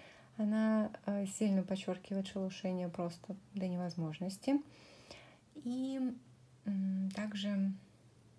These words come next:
хотелось бы отметить, что она начинает давать очень жирный, жирный блеск,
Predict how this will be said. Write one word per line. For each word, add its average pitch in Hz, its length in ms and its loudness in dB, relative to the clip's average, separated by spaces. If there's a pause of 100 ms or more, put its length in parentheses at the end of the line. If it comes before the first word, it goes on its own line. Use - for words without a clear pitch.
(920)
хотелось 185 380 -2
бы 185 120 -2
отметить, 233 480 -2
что 190 760 0 (360)
она 190 280 0
начинает 190 600 0
давать 175 400 -2 (120)
очень 185 560 4
жирный, 165 720 -2
жирный 165 440 -2
блеск, 160 600 0